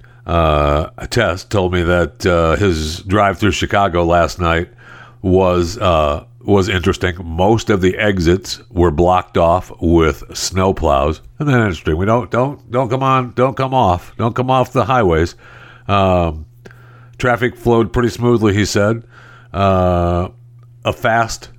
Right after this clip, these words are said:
<laughs> a fast forty-five plus. Oh yeah, you're moving.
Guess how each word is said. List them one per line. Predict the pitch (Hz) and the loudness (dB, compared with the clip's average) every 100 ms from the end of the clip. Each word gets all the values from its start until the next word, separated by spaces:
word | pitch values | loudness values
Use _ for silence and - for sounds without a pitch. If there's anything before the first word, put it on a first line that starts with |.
| - | -20
<laughs> | - - | -20 -10
a | - - - - - - - - - - - 135 - 131 - - 127 - - - - 113 | -8 -8 -10 -8 -8 -8 -12 -8 -8 -8 -6 -8 -6 -8 -8 -6 -8 -8 -8 -8 -4 -6
fast | 110 135 131 - - | 0 2 2 -2 -10
forty-five | - - 156 143 127 - 135 127 110 95 | -16 -2 2 4 2 2 2 2 2 -2
plus. | - 120 87 - - - | 0 2 2 0 -8 -2
Oh | 104 | 0
yeah, | 101 | 2
you're | 95 87 | 2 2
moving. | 87 71 64 | 0 0 -2